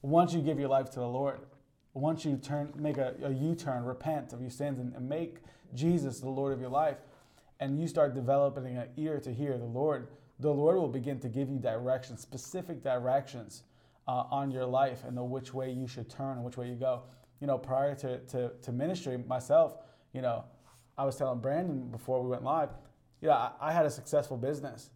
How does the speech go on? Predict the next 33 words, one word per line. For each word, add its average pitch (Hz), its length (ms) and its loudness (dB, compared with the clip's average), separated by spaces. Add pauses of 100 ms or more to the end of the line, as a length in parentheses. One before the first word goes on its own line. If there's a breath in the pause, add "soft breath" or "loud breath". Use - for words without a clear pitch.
(140)
I 143 120 4
was 147 100 2
doing 135 220 -4
very 135 240 2
good, 139 220 0
but 131 140 0
there 135 120 -2
was 131 180 -4
something 151 460 -2
missing. 139 320 -4
There 127 100 -2
was, 123 240 -4
like, 139 220 0
I 131 80 2
wasn't 147 480 2
fulfilling 131 560 -6
the 127 100 -6
call 135 340 -2
of 120 140 -4
God 139 220 2
on 139 100 0
my 120 140 -4
life, 98 320 -10 (400 soft breath)
that 139 100 0
I 135 140 4
knew 143 240 2
what 151 160 2
I 135 80 2
should 123 140 -10
have 120 80 -10
been 123 180 -4
doing 135 340 -4
was, 127 220 -8